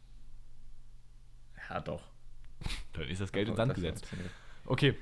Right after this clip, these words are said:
Speaker 2: ähm, apropos, ich hab übrigens noch mal recherchiert, also auch für alle Leute hier, ähm,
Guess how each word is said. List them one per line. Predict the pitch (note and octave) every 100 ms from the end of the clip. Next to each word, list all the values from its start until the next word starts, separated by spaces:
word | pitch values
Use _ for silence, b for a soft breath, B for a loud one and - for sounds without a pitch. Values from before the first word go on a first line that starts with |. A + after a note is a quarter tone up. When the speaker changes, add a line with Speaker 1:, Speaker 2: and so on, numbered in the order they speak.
| -
Speaker 2:
ähm, | A#2 C3
apropos, | - D3 D3+ D3 C#3
ich |
hab | C#3 C#3+
übrigens | C#3+ C#3
noch | C#3
mal | C#3 C3+ A#2
recherchiert, | G2+ B2+ C3 - D#3 -
also | B2+ B2+
auch | C3
für | - -
alle | C#3+
Leute | C3 C#3 C#3
hier, | A#2+ D#3 E3 B B -
ähm, | - B2+ B2 A#2+ A#2+